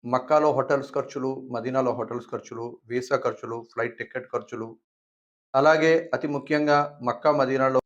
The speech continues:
ఏవైతే ముఖ్యమైన ప్రదేశాలు మనం చూడడం కోసం బస్సులో ప్రయాణం చేస్తామో వాటి యొక్క ఖర్చులు, ఈ పూర్తి ఖర్చులన్నీ కూడా ఈ ఎనభై ఏడు వేల రూపాయల్లోనే.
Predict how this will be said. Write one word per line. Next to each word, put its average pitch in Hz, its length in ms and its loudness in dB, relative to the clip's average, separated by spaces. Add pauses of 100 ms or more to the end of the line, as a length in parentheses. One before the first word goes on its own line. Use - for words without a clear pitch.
ఏవైతే 160 580 4
ముఖ్యమైన 147 400 0
ప్రదేశాలు 135 840 2
మనం 120 340 -4 (200)
చూడడం 143 400 2
కోసం 120 440 -4
బస్సులో 117 340 -4
ప్రయాణం 120 420 -2 (100)
చేస్తామో 110 480 -8 (100)
వాటి 120 300 2
యొక్క 123 200 -6
ఖర్చులు, 107 580 -8 (580)
ఈ 127 60 -4
పూర్తి 165 400 2
ఖర్చులన్నీ 135 500 2
కూడా 127 380 4 (120)
ఈ 123 100 0
ఎనభై 123 280 -2
ఏడు 117 220 -2
వేల 117 160 -2
రూపాయల్లోనే. 101 600 -4